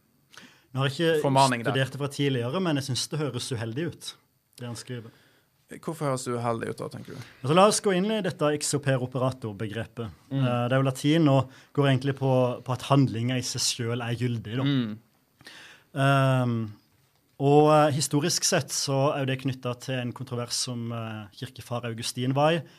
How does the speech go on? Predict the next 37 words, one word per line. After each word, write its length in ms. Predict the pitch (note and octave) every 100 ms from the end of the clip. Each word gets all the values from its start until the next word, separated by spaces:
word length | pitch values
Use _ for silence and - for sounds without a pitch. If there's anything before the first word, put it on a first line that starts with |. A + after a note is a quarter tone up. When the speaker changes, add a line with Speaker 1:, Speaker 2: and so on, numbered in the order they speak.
| _ -
Speaker 1:
knyttet 420 | C3+ C3 A#2+ A#2
til 120 | B2+
donatistene. 800 | A#2 B2 A#2+ A2+ - - C3+ B2 - _ _ _ _ _ _ _ - - -
Eh, 260 | B2+ B2+
på 60 | A#2+
hans 200 | C#3 C3
tid, 340 | C3+ C#3 C#3 D3 - -
eller 120 | B2+ B2
egentlig 200 | A2+ B2
litt 140 | A#2
før 240 | - B2 C3
det, 120 | C#3+
så 160 | - A2+
ble 100 | A#2
jo 60 |
de 180 | A#2+ A#2
kristne 480 | - C3 - - A#2+
hardt 200 | A2+ -
forfulgt. 600 | A#2 B2+ F3 F3+ - - _ _ _ - _ _ -
Eh, 280 | B2 B2 B2 -
og 340 | C3 B2+ C3 A#2+ _ _ _ _
en 120 | C3 C#3
av 60 |
de 100 | C3+
tingene 400 | B2+ C3 B2+ C3+
var 120 | B2 A#2
at 60 |
de 100 | B2+
ble 160 | A#2 A#2
trua 300 | - C3 A2+
på 160 | -
livet 340 | A#2+ A2+ A2+ C3+
til 120 | A#2
å 100 | A#2
gi 80 | A#2
fra 160 | - G#2+
seg 400 | - - A#2+